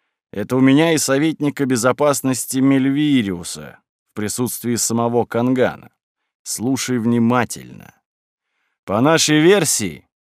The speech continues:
ты давно уже работаешь на страну, пытаясь внедриться к теням Бесцветного.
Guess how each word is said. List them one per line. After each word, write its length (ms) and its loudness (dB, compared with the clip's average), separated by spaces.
ты 140 0
давно 520 2
уже 200 2
работаешь 640 0
на 120 2
страну, 600 0
пытаясь 540 0
внедриться 600 -2
к 80 -20
теням 480 2
Бесцветного. 1040 -4